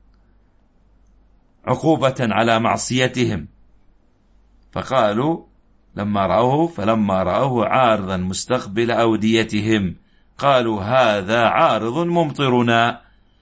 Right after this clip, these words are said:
بل هو ما استعجلتم به"، بل هو عذاب أنتم استعجلتم به. ريح،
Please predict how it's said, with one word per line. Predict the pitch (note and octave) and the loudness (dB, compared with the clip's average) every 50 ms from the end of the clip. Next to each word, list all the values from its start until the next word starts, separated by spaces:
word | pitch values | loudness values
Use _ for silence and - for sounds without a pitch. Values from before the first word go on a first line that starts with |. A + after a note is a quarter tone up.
| _ _ _ - | _ _ _ 0
بل | - F3+ F#3+ E3+ C#3+ | 2 2 4 2 0
هو | C3 C#3 D#3 E3 F3 | 0 2 2 2 2
ما | D3+ | 2
استعجلتم | C#3 C#3 - - D3 B2+ D3 B2+ D#3 D3+ C#3+ - - B2+ A#2 A2 | -2 -6 -4 0 2 2 2 2 2 0 0 0 -2 -2 0 0
به"، | G2+ A2+ G#2+ F2+ E2+ - _ _ - _ _ _ _ _ _ _ _ _ _ - | 0 0 0 0 -2 -8 _ _ -20 _ _ _ _ _ _ _ _ _ _ -8
بل | - G#2+ A#2+ | -4 -2 -2
هو | B2 B2+ | 0 2
عذاب | B2+ G#2+ C3 B2 C#3 D#3+ D#3+ C3+ - - - _ _ _ _ _ B2+ | 2 2 2 4 4 4 4 4 2 -2 -10 _ _ _ _ _ -2
أنتم | D3+ F3 E3 C#3 D#3+ D#3+ | -2 -2 -2 -4 -6 -6
استعجلتم | D3+ C#3+ - - C#3 A#2 C3 A#2 C#3 D3 C#3+ C#3 - C3 A#2+ A2 | -6 -6 -4 -2 0 0 2 2 2 0 0 0 -2 -2 0 0
به. | G2 G#2+ G2 - - - _ _ _ _ _ _ _ _ _ - - - - - - - _ _ - | 0 -2 -4 -4 -8 -14 _ _ _ _ _ _ _ _ _ -20 -20 -20 -20 -20 -20 -20 _ _ -4
ريح، | A2 C#3+ F3 E3+ E3 C#3+ B2+ D3+ C#3+ | 2 4 6 6 6 4 2 -2 -2